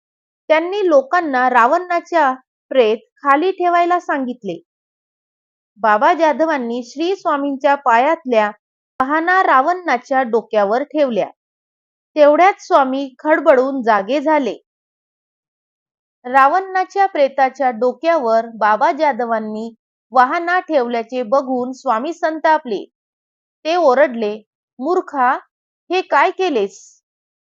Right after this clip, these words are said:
तुला सृष्टीच्या नियमात ढवळाढवळ करण्याचा अधिकार कुणी दिला?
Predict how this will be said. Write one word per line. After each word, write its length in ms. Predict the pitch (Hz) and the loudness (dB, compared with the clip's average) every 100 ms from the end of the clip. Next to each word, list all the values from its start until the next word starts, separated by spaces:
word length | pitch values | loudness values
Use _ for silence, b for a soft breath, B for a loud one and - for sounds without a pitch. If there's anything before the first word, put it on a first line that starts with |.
| - | -6
तुला 240 | 330 370 | 0 0
सृष्टीच्या 640 | 370 311 330 381 381 403 403 | 0 -6 -4 -2 -2 0 -2
नियमात 500 | 330 262 233 233 240 _ _ _ 220 | -4 -6 -2 -2 -4 _ _ _ -10
ढवळाढवळ 720 | 262 262 302 370 320 330 359 | -2 0 2 2 2 0 0
करण्याचा 640 | 349 269 254 262 254 269 | 2 0 0 -4 -2 0
अधिकार 580 | 269 233 208 262 254 254 | 0 -2 -6 -4 -2 -2
कुणी 320 | 262 339 392 | -2 -6 -4
दिला? 360 | 339 285 208 | -2 0 -2